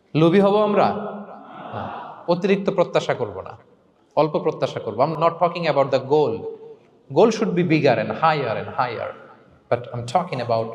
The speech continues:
expectation। বেশি এক্সপেক্ট করা ভালো না। খুব প্রত্যাশা নিয়ে রাখছেন, কিছু পান নাই, দেখবেন যে কষ্ট লাগবে, ঠিক কিনা? আর কোনো এক্সপেকটেশন নাই, এরপরে যেটা পাবেন ওইটাই লাভ। যেটা পাবেন ওইটাতেই ভাল লাগে, সুখ লাগে।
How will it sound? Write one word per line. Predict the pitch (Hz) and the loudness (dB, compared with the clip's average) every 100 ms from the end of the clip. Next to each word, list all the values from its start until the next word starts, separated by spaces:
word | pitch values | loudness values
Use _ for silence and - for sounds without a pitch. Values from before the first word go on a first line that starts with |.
| - - | -12 -4
expectation। | 139 - 143 - - 135 - 110 - - - - | -4 -4 -8 -6 -2 -2 -2 -8 -10 -18 -20 -4
বেশি | 156 170 | -2 2
এক্সপেক্ট | 202 156 - 170 - | 2 0 0 -2 2
করা | 156 | 0
ভালো | 131 120 | 2 -2
না। | 113 | -6
খুব | - 214 | 0 2
প্রত্যাশা | 214 202 202 202 | 2 0 0 0
নিয়ে | 196 196 | 2 2
রাখছেন, | 180 185 175 | 2 0 -2
কিছু | 185 185 | -2 0
পান | 165 131 | -2 -2
নাই, | 107 101 | -6 -6
দেখবেন | 135 135 | -6 -6
যে | 135 | -2
কষ্ট | 147 151 | -2 -2
লাগবে, | 131 101 101 | -2 -4 -2
ঠিক | 151 - | -6 -4
কিনা? | 107 101 - - - - - - - - | -4 -6 -10 -16 -20 -20 -20 -20 -16 -4
আর | 143 156 | -2 -2
কোনো | 190 214 | -2 -2
এক্সপেকটেশন | 196 208 208 214 196 | -2 -4 -2 -2 -2
নাই, | 202 202 214 | -2 -2 -2
এরপরে | 156 175 | -4 -4
যেটা | 160 175 185 | -2 0 0
পাবেন | 185 185 | 0 -2
ওইটাই | 170 156 | -2 -2
লাভ। | 147 98 - - - - - _ _ _ _ _ - | -2 -4 -6 -14 -20 -20 -20 _ _ _ _ _ -2
যেটা | 147 165 | 2 4
পাবেন | 190 190 202 190 | 4 4 4 2
ওইটাতেই | 175 196 214 294 - - - - - - - - - - | 2 4 4 4 -2 -8 -12 -18 -20 -20 -18 -18 -20 -10
ভাল | 135 156 | 0 2
লাগে, | 151 123 120 | 2 0 -4
সুখ | - 151 | -6 -2
লাগে। | 123 104 101 104 | -2 -2 -8 -12